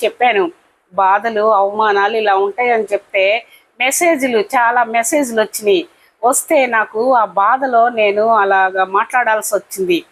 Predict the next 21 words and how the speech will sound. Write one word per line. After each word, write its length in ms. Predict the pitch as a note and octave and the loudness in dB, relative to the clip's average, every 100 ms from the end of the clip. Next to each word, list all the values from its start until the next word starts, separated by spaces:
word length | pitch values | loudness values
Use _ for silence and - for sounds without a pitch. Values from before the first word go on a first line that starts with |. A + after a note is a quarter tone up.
| _ _ - | _ _ -6
అంతేగాని 680 | G3+ G#3 B3+ A3+ G#3+ A3 A#3 | -6 -2 -2 0 -2 -2 -2
ఎవరి 280 | G#3+ G3 G#3+ | 0 0 0
మీద 240 | A3 A3+ | -4 -4
నాకు 340 | A#3 G#3 F#3+ F#3+ - | -2 -4 -6 -8 -2
కోపం 420 | G3 G3+ A3+ G#3+ | 0 0 0 0
లేదు. 440 | F#3+ F#3+ G#3 C4+ - _ _ _ | 0 0 -2 -6 -8 _ _ _
అది 200 | E3 E3+ | -2 0
ఆ 60 | F3+ | -2
బాధలో 520 | E3 - G#3 C4+ D4 | -2 -2 0 0 0
మాట్లాడాను, 840 | C#4 A#3 A#3 C4 B3 A3 G3 E3+ D3+ _ G3+ | 0 -2 -2 -4 -2 0 -2 -4 -8 _ -4
ఎందుకంటే 520 | G3+ A3+ A#3+ A#3 C4+ | -4 -2 -6 -2 -4
నేను 500 | A3+ A3 G#3 A3 A#3+ _ _ _ _ | 0 -2 0 -2 -4 _ _ _ _
నా 140 | E3 F#3 | -4 -2
కోసం 400 | - A#3 B3+ C#4+ | 0 -2 -2 -4
చెప్పట్లా, 680 | A3+ G#3 B3 - A3+ F3+ C#3 - _ _ _ _ _ _ _ _ _ _ _ _ _ _ _ _ _ _ _ _ _ | -4 -4 -6 -6 -2 -2 -4 -10 _ _ _ _ _ _ _ _ _ _ _ _ _ _ _ _ _ _ _ _ _
అది 560 | - G3+ G3+ F#3+ F#3 F#3 _ _ _ _ | -4 0 2 2 0 -4 _ _ _ _
ఇలా 160 | G3+ A3 | -2 -2
బాధలు 520 | F#3 F#3 G3 C4 D4+ | 0 0 0 0 0
అవమానాలు 640 | C4+ A3+ B3+ C4+ C#4 C#4 C4 | 2 2 2 0 2 2 0
జరుగుతున్నాయని 1000 | G3+ G#3+ A#3+ C#4 - C#4+ C#4 D4 D#4+ C4 | -2 -2 -2 -4 -2 -2 0 0 0 -2
చెప్పాను. 520 | A3+ - A#3 G3+ F3+ | -6 -4 -2 -2 -4